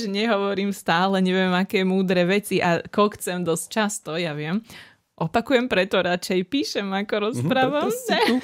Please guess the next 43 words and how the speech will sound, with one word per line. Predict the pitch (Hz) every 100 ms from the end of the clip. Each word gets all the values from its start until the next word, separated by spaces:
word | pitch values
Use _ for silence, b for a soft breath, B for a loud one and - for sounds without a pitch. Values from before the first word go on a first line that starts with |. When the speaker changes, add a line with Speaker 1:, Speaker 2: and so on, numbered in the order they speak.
| 494
Speaker 2:
preto | 127 147
to | 143
robím | 131 135
každé | 127 120 120
dva | 117
týždne, | 120 117 139
ale | -
to | - -
je | - - 104 -
Speaker 1:
<laughs> | 254
Nie, | 214 214 B B
ale | 202 214 214
no, | 208 196
no | 190 208
nič, | 185 175 -
a | 160 156
dobre, | 151 151
nejdem | 180 214 196
sa | 190 180
hrať | 165
na, | 160 160 -
nejdem | 180 196 208 185 190
sa | - 165
Speaker 2:
Dobre. | - 170
Speaker 1:
hrať |
na | 165 165
intelektuála | - 180 175 165 165 - 165 160
zbytočného. | 165 156 160 156 - 160 151
Speaker 2:
Každopádne | - 123 123 170 214
Speaker 1:
Každý | 247 -
máme | - 208 196
svoje | 202 - 170 175 170
tieto. | 165 170 165 117
Speaker 2:
odchod | 135 - 135
Speaker 1:
Dobre. | 147
Speaker 2:
Dana | 123 117
Heribana | 107 113 107 104
je | 92
strata | - 87 85
veľká, | 80 82 78 82 80 -
nielen | 90 95 107 104 101
pre | 95 90 87 - _
teda | - 82 82 78